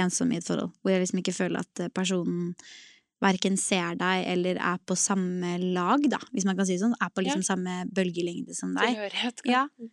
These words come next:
Speaker 1: det er, men det er det da,
Speaker 2: Ja.
Speaker 1: og forventninger. Forventninger har også veldig mye med, med, med ensomhet å gjøre, så
Speaker 2: Hvordan
Speaker 1: det,
Speaker 2: forventninger?
Speaker 1: at man har en forventning om noe, at ting ser, og så blir det ikke sånn, og så føler man seg veldig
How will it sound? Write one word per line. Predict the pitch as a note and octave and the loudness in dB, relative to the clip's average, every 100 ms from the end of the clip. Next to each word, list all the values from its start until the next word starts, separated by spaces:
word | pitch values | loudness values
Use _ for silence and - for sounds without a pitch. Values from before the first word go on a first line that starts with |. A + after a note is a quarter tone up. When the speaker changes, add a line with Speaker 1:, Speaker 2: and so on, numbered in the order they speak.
| - | -2
Speaker 1:
det | C4 D#4 | 2 4
er, | C4+ C4 | 4 4
men | C4+ | 4
det | C4 | 4
er | |
det | A#3+ G#3+ | 4 4
da, | A3+ | 4
Speaker 2:
Ja. | A#3 | 4
Speaker 1:
og | |
forventninger. | - B3+ G#3 - G3+ A3+ C4 | 2 2 2 0 0 2 2
Forventninger | - A#3+ G#3 - G#3+ A3+ | 2 0 2 2 4 4
har | A3 G#3 | 4 4
også | G3+ | 2
veldig | G#3 G3 | 0 -2
mye | G3 | -4
med, | F#3+ F#3+ G3 | -6 -8 -6
med, | G3 F#3+ F#3+ F#3+ | -6 -4 -6 -8
med | G3+ G3 | -8 -6
ensomhet | F#3 F3+ | -6 -6
å | F#3 | -2
gjøre, | G3 A3+ | 0 2
så | |
Speaker 2:
Hvordan | A3+ A3+ | 2 0
Speaker 1:
det, | G#3 | 0
Speaker 2:
forventninger? | A#3 G#3+ G3 G3+ G3 G#3 | -2 -6 -6 -6 -2 0
Speaker 1:
at | B3+ B3+ | 0 2
man | B3+ | 0
har | A#3 G#3+ F#3+ | 0 -2 -2
en | |
forventning | F#3+ G#3 G3 F3+ F#3+ F#3 | -4 -2 -2 -2 -4 -2
om | F#3 | 0
noe, | G#3+ | 0
at | G#3 | 0
ting | - G3 | 0 -2
ser, | - G3 F3+ | 0 -2 -2
og | - | -2
så | G#3 F#3+ | -2 0
blir | F#3 F3+ | -4 -4
det | - | -6
ikke | G#3 | -2
sånn, | A#3 D4 C4+ | 2 2 2
og | A3+ | 0
så | A#3 | 0
føler | A#3+ G3 | 0 -2
man | F#3+ G3+ | -4 -4
seg | G#3+ | -2
veldig | G3 | -2